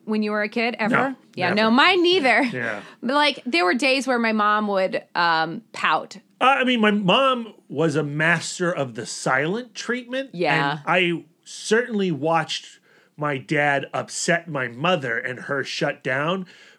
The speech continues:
Speaker 2: but not once in my childhood did I ever see them shout at each other.
Speaker 1: Yeah, no, uh, m-, mine's the same. And what my mom would, like, she would be so, like, she would get so agitated, and then she would just leave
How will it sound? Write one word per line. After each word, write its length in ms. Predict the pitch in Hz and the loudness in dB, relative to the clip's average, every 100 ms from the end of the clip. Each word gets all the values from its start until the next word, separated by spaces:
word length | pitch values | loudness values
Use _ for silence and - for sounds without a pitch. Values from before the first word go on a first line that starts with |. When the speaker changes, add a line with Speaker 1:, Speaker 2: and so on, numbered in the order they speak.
| - | -4
Speaker 2:
but 180 | 170 | -4
not 240 | 180 170 180 | 0 -2 0
once 360 | 156 165 170 175 | 0 0 0 -2
in 40 | |
my 140 | 160 | -2
childhood 460 | 143 - 143 135 135 | -4 0 0 0 -4
did 180 | 123 120 | -6 -4
I 140 | 120 | -4
ever 160 | 120 123 | -4 -8
see 240 | - 135 | -8 -10
them 240 | 113 113 107 | -8 -10 -8
shout 300 | - 110 95 | -6 -6 -6
at 120 | 92 | -12
each 160 | 92 | -12
other. 260 | - - 127 | -12 -12 -8
Speaker 1:
Yeah, 160 | 185 185 | -2 0
no, 260 | 165 160 - | 0 -4 -2
uh, 160 | 220 175 | -2 0
m-, 220 | 240 240 | -2 -4
mine's 380 | - 277 330 285 | 0 2 2 2
the 100 | 220 | -2
same. 460 | 226 196 180 175 180 | -2 0 2 0 0
And 180 | 208 214 | 0 2
what 160 | 214 | 0
my 200 | 220 214 | 2 2
mom 480 | 214 196 185 185 180 | 4 4 2 0 -4
would, 300 | - 185 160 - | -4 -4 -4 -12
like, 280 | - 226 214 - - - _ | 0 2 0 -8 -20 -20 _
she 300 | - - 330 | -10 0 2
would 220 | 349 226 | 2 2
be 500 | 269 262 254 240 - _ _ _ _ _ | 0 0 0 -2 -6 _ _ _ _ _
so, 760 | - - 247 262 262 262 262 233 | -6 2 4 6 4 4 2 2
like, 200 | 226 220 | 0 0
she 120 | - 285 | 0 0
would 120 | 240 | 0
get 180 | 247 - | -2 -4
so 360 | - 214 202 | -4 0 0
agitated, 800 | - 180 202 277 - 339 359 392 403 _ _ - - | 2 0 0 -4 -4 -2 0 -2 -4 _ _ -18 -2
and 180 | 233 240 | 2 4
then 220 | 247 254 | 4 2
she 160 | - 269 | 0 0
would 120 | 247 | 2
just 180 | 254 254 | -2 -4
leave 720 | 170 180 196 247 403 - - | -6 -4 -2 0 -2 -6 -20